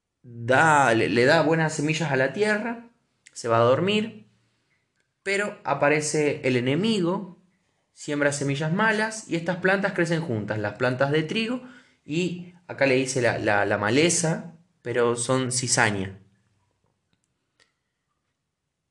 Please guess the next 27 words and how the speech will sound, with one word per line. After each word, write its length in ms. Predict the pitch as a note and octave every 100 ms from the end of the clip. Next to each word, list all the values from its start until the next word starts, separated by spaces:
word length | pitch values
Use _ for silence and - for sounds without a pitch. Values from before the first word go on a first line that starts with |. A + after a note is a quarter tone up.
| _ _ _ B2
No 160 | C3
entiendo 400 | C3+ C3 D3+ D#3
la 100 | C#3
relación. 540 | B2 A#2+ A#2 C3+ F#2+ -
No 120 | A#2+
sé 100 | A#2
si 140 | D#3+ D#3+
a 40 |
vos 140 | D#3+
te 100 | D#3
pasa, 380 | D3 E3 D#3+ D#3
no 140 | D3 D#3
sé 240 | - F3+
qué 180 | F3+ F3+
le 140 | F3
habrá 240 | D#3 E3+ E3+
pasado 320 | E3 F3 F3
a 40 |
la 120 | D#3+
gente 360 | D#3+ E3 E3 D#3+
que 60 | C#3
estaba 220 | D3 D3
escuchando 400 | D3 C3+ C#3+ D3
esto 180 | D3 C3+
por 140 | A#2+
primera 260 | C3 C#3+ C#3+
vez, 300 | F3 -